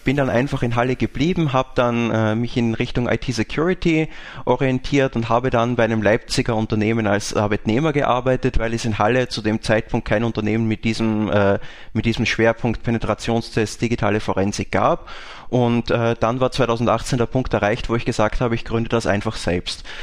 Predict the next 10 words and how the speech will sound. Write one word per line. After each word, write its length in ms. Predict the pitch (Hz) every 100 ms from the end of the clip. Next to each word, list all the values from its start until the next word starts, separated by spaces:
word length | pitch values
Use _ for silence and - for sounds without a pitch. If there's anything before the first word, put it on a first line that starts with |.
| -
Angefangen 640 | - 117 127 - 117 120 120
habe 180 | 110 113
ich 100 | 110
als 140 | 104
Einzelkämpfer, 760 | 107 143 165 156 147 135 -
inzwischen 400 | 127 117 123 -
sind 200 | 120 113
wir 80 | 107
zu 100 | -
fünft. 480 | 110 80 90 - -